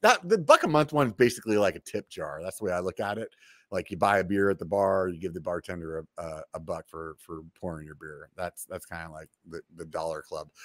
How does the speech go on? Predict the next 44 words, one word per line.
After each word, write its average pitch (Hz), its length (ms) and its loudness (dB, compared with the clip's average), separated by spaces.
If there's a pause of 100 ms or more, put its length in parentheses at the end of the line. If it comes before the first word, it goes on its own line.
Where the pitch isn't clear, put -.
(120)
But 147 200 12
the 143 60 6
dollar, 160 400 12
uh, 123 100 8
the 117 140 6
dollar 135 380 10
thing 123 240 0
on 117 140 0
Patreon 110 440 -2
does 104 260 2
give 104 180 0
you 92 100 -2
access 101 440 -4 (360)
to 107 260 8
any 113 160 4
coupon 123 420 2
codes 117 360 4
that 101 140 4
I 101 100 2
got 104 300 2
from 98 240 -2
maybe 92 220 -2
somebody 92 300 -4
that's 87 160 -8
been 95 140 -10
on 92 140 -8
the 80 60 -14
show. 110 380 -4 (420)
So 87 340 -4 (220)
it's - 140 -16
a 90 60 -10
plus - 280 0
for 90 160 -10
that. 92 320 -4 (480)
Otherwise, 98 920 10 (880)
the, 92 420 6
um, 82 460 0 (260)
the 113 140 12
other 123 180 12
tier, 98 380 4
the 87 60 -4
five 104 260 0
dollar 87 240 0
tier, 82 480 -4